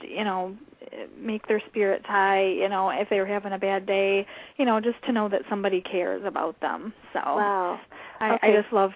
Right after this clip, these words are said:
Speaker 1: people so much. <laughs> I just,
Speaker 2: So
Speaker 1: and it's,
Speaker 2: that's
Speaker 1: it's
Speaker 2: how
Speaker 1: frustrating 'cause I don't know what to do. <laughs>
Speaker 2: Well,
Speaker 1: I mean,
Speaker 2: Kelly,
Speaker 1: there's
Speaker 2: let me,
Speaker 1: little
Speaker 2: let me
Speaker 1: things
Speaker 2: tell
Speaker 1: that
Speaker 2: you
Speaker 1: you do,
Speaker 2: something.
Speaker 1: but
Speaker 2: What I hear is that you do know some things, and I'm wondering if, if it comes naturally to you to lift people's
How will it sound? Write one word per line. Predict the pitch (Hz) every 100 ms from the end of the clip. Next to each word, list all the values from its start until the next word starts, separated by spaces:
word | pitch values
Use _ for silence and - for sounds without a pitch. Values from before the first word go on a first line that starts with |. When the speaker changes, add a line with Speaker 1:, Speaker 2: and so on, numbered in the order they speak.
| -
Speaker 1:
people | 196 - 180 185
so | 214
much. | 190 175 -
<laughs> |
I | - 240 294 277 294 - 285
just, | 240 262 -
Speaker 2:
So | 571 -
Speaker 1:
and | 302
it's, | 302 302
Speaker 2:
that's | 277 262
Speaker 1:
it's |
Speaker 2:
how | 370 320
Speaker 1:
frustrating | 320 - 285 214 208 226
'cause | 247
I | 240
don't | 247
know | 240
what | 247 240
to | 254
do. | 254 - 202 381
<laughs> | 359
Speaker 2:
Well, |
Speaker 1:
I | 302
mean, | 269 269
Speaker 2:
Kelly, | 294 285 294
Speaker 1:
there's | 262 233
Speaker 2:
let | 302
me, |
Speaker 1:
little | 381 285
Speaker 2:
let | 262
me |
Speaker 1:
things | 233 226 220
Speaker 2:
tell | 196
Speaker 1:
that |
Speaker 2:
you | 196
Speaker 1:
you |
do, | 196
Speaker 2:
something. | 185 196 -
Speaker 1:
but | - _ _ _ - -
Speaker 2:
What | 226 247
I | 262 339
hear | 320 294
is | 254
that | 233
you | 220 240
do | 196 285
know | 254 175 165
some | - 170
things, | 175 156 175 - -
and | 226 214 202 196 -
I'm | 226 277
wondering | 277 254 247 240 226 226
if, | 226 220 -
if | - -
it | 233
comes | 262 220 202
naturally | 202 254 - 208 180 -
to | 175
you | 165 160 156 160 - - - - - - -
to | 214 180
lift | 190 -
people's | 220 - 190